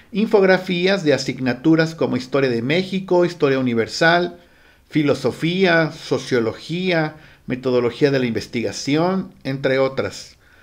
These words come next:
Dicho esto, entonces, comenzamos. La sesión del día de hoy tenemos preparado para ustedes el video que tiene como título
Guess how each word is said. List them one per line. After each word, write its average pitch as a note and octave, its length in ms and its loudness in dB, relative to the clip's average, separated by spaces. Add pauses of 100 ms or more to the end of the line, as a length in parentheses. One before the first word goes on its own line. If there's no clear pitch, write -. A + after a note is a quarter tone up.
(380)
Dicho D#3+ 220 2
esto, D#3+ 200 2
entonces, G#3+ 560 2
comenzamos. G3 920 0
La D3+ 100 2
sesión E3 320 -2
del A3+ 120 4
día G3 160 4
de F#3 120 4
hoy F3 140 4
tenemos D#3+ 400 -4
preparado C3 500 0
para A#2 160 -2
ustedes C3+ 600 -2 (400)
el C3+ 140 0
video E3 420 4
que D#3+ 100 2
tiene D#3 360 -2
como C3 360 -2
título F#3+ 640 2